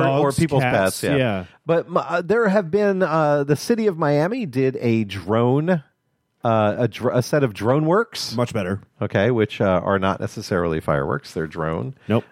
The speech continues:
Speaker 2: Uh, drones flying.
Speaker 1: Very cool stuff.
Speaker 2: That's really cool.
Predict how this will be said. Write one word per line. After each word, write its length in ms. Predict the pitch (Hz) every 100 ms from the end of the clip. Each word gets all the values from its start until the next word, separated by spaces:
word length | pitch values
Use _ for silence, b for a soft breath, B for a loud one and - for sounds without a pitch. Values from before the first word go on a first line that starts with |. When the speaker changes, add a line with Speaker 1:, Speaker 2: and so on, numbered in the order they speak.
| -
Speaker 2:
Uh, 220 | 92 85
drones 480 | - 87 87 87 -
flying. 560 | - 85 87 107 180 170 107
Speaker 1:
Very 240 | 120 113
cool 140 | 107 92
stuff. 340 | 87 80 - -
Speaker 2:
That's 220 | 101 -
really 220 | 101 92
cool. 320 | - 139 233